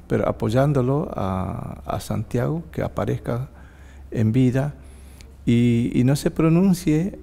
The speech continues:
eh, a favor del pueblo mapuche de recuperar sus territorios. Entonces, esas son cosas que, que hace notable la diferencia entre un blanco y un indígena.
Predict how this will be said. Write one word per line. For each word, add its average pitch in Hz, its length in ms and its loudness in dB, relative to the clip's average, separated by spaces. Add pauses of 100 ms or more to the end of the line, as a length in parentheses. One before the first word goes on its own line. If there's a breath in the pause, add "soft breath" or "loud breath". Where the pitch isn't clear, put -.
eh, 110 240 -2
a 107 80 -4
favor 143 340 2
del 123 140 0
pueblo 110 260 0
mapuche 107 500 -2
de 107 120 -2
recuperar 110 680 -4
sus - 220 -10
territorios. - 640 -6 (400)
Entonces, - 360 -8
esas - 260 -6
son 120 160 -4
cosas 120 400 -6
que, - 300 -10 (720 loud breath)
que - 100 -2
hace 113 320 -2
notable 113 460 2
la 101 140 -2
diferencia 113 680 -2
entre 95 640 -8 (140)
un 98 180 -4
blanco 113 380 -2
y 113 80 -4
un 101 140 -2
indígena. 107 580 -4